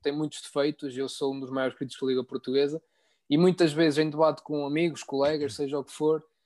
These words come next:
eles me dizem que, ah, o-, porque as equipas portuguesas nas competições europeias batem-se com as inglesas, ou batem-se com qual,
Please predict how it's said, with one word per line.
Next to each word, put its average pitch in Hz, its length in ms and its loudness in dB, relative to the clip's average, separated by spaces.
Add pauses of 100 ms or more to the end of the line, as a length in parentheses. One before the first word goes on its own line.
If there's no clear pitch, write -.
(120)
eles 147 180 4
me 156 120 0
dizem 151 320 2
que, 170 100 -4
ah, 175 320 4
o-, 165 280 -10
porque 165 260 -8
as 151 60 -4
equipas 156 340 -10
portuguesas 165 800 -2
nas 156 180 -8
competições 160 400 -4
europeias 160 500 0
batem-se 165 480 0
com 165 140 -8
as 147 100 -8
inglesas, 151 640 -4
ou 131 80 -10
batem-se 151 420 -6
com 151 140 -20
qual, 151 260 -2